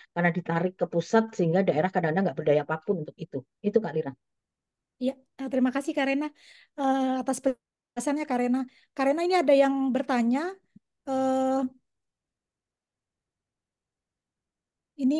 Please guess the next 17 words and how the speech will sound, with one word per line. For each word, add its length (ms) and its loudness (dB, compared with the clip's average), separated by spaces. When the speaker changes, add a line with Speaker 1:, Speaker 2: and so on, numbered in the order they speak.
Speaker 2:
mu-, 320 -4
kayak 240 2
sepertinya 460 0
Kak 180 -2
Ika 240 2
ya 160 6
yang 80 2
bertanya 380 0
ya. 120 2
Kak, 240 -6
jika 400 0
di 240 2
via 320 4
itu 180 0
Kak, 300 -8
via 240 2
chat, 320 0